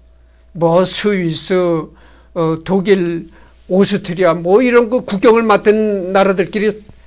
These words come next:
다 돌아다닙니다. 그리고 그 장기 체류하니까 식비, 숙박비 뭐 이런 것도 들어갈 것 아니겠어요. 교통비 이런 걸 다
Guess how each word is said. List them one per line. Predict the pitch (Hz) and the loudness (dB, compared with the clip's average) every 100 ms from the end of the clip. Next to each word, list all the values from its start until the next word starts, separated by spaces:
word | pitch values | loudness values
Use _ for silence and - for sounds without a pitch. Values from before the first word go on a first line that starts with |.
| - - | -20 -8
다 | - - 208 | -4 -2 0
돌아다닙니다. | 196 202 170 160 143 156 156 - - - _ _ _ _ _ _ _ _ _ _ - _ | 2 2 2 -4 -6 -12 -14 -18 -20 -20 _ _ _ _ _ _ _ _ _ _ -20 _
그리고 | 214 262 254 214 | -2 0 0 -2
그 | 240 - | -4 -2
장기 | - 226 214 | -4 -4 -4
체류하니까 | - 202 202 196 180 170 165 143 - - - | -4 -2 2 2 0 -2 -4 -6 -18 -20 -6
식비, | - 226 180 - 214 180 147 - - 214 | -2 -2 -4 -6 -4 -4 -6 -12 -14 -6
숙박비 | 185 - - 214 - 202 | -4 -4 -2 -2 0 -4
뭐 | 165 185 | 0 2
이런 | 214 214 | 0 -2
것도 | 214 202 | -4 -4
들어갈 | 196 185 175 170 | -4 0 0 -2
것 | 180 | -4
아니겠어요. | 170 151 135 - 120 - - _ _ | -4 -6 -12 -16 -18 -20 -20 _ _
교통비 | - 190 - 180 160 - - _ _ _ _ _ _ - | -4 -2 -2 -2 -4 -12 -20 _ _ _ _ _ _ -4
이런 | 202 277 247 | 2 4 6
걸 | 262 208 | 2 2
다 | 208 214 | 2 0